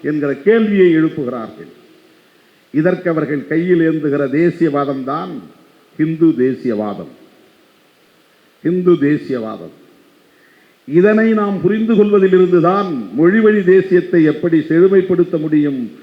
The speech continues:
போராட முடியும் என்கிற புரிதலையும்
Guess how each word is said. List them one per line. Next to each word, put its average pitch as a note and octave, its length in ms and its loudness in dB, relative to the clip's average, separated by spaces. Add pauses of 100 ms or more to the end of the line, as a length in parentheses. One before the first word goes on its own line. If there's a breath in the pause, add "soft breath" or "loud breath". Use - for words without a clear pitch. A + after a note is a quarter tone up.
(300 loud breath)
போராட G3 380 2 (120)
முடியும் D#3 340 0 (720)
என்கிற C#3 240 -4 (1300)
புரிதலையும் E3+ 560 2